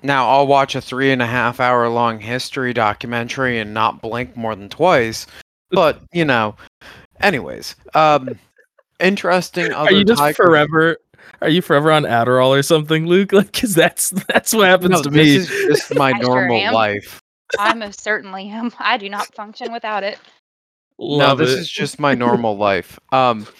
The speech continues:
Speaker 2: Holy moly.
Speaker 1: so, other interesting tiger fact, but did you know that the tribes in the native areas where tigers are found, um,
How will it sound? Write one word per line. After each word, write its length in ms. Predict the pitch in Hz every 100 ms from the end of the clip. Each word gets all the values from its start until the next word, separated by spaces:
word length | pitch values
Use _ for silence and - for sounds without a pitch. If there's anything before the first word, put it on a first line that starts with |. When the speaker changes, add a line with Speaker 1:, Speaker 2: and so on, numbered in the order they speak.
| _ _ _ _ _ _ _ -
Speaker 2:
Holy 320 | 139 147 123
moly. 20 |
Speaker 1:
so, 520 | 110 131 156 135 120 - _ _ _ _ _ -
other 320 | 156 160 147
interesting 760 | 139 131 - 123 113 - 117 107
tiger 460 | 104 117 104 110
fact, 500 | 104 - 110 120 - -
but 260 | 131 135
did 200 | - 127 127
you 80 |
know 160 | 135 135
that 180 | 127 135
the 120 | 127
tribes 540 | 123 - 113 117 117 120
in 220 | 117 113
the 200 | 113 110
native 560 | 101 113 110 107 92 -
areas 600 | 117 110 107 107 107 98 -
where 120 | 92
tigers 580 | - 110 110 120 117 104
are 100 | 92
found, 680 | - - 156 131 113 107 107 - _ - -
um, 520 | 123 113 107 98 95